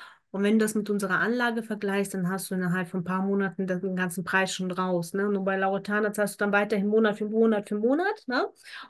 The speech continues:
Und, äh, bei unserem Gerät hast du einmal abbezahlt und das war's, ne?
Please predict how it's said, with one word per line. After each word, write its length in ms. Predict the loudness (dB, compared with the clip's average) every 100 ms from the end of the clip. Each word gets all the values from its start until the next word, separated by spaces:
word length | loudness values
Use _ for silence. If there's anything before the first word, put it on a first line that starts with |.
| _
Und, 420 | 0 4 4 2 0
äh, 460 | 0 2 4 2 0
bei 320 | 0 0 -2
unserem 840 | 0 0 2 2 4 2 0 -2 -2
Gerät 340 | 2 4 4 2
hast 180 | -2 0
du 40 |
einmal 200 | 0 0
abbezahlt 580 | -2 -6 -6 -2 -2 -2
und 60 |
das 160 | -6 -2
war's, 320 | -2 -2 -4
ne? 200 | -4 -4